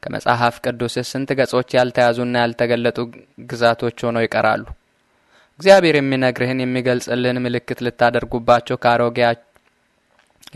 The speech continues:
ከቶ ያልተሰመሩ፣ ከግርጌያቸው ከቶ ያልተሰመሩባቸው ስንቶች ቁጥሮች አሉ። ሁልጊዜ እየደጋገምን የምናውቀውን ወይም የሚገባንን ብቻ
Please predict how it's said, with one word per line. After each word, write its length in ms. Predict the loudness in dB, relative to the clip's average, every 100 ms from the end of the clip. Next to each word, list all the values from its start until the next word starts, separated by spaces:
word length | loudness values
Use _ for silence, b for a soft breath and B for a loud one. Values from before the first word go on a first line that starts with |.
| 6 6 2 -2
ከቶ 260 | 0 -4 0 2
ያልተሰመሩ፣ 840 | 2 0 -4 -2 -2 -2 -2 -2 -2 -8 b b -8
ከግርጌያቸው 680 | -4 -2 2 2 2 -2
ከቶ 280 | 0 0 0 2
ያልተሰመሩባቸው 1200 | 2 2 -2 -2 0 2 0 2 2 2 0 -2
ስንቶች 420 | -2 -6 -4 -4 -4
ቁጥሮች 440 | -8 -4 -2 -2 0
አሉ። 180 | 0 0 -14 _ _ _ B B B B B
ሁልጊዜ 360 | -6 -4 -2 0
እየደጋገምን 840 | 0 0 2 4 4 4 2 0 0
የምናውቀውን 720 | 0 -2 0 0 2 0 0
ወይም 220 | 0 0
የሚገባንን 680 | -2 -4 0 2 4 2 0 -4
ብቻ 200 | -4